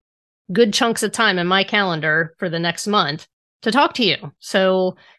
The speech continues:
you can set up a time for us to chat, and we'll see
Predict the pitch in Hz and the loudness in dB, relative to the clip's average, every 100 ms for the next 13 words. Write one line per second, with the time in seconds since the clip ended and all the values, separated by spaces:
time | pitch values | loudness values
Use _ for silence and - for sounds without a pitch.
0 | - 202 240 220 220 220 226 - 202 190 | -8 -2 0 2 2 2 0 0 2 2
1 | 254 262 196 190 - 180 - 165 220 233 | 0 -2 -2 -2 -4 -4 -2 0 0 -2
2 | 190 180 175 175 _ _ _ _ _ - | -4 -4 -4 -8 _ _ _ _ _ 0
3 | 208 208 - 247 269 196 208 | 2 2 -2 -2 -2 -2 -4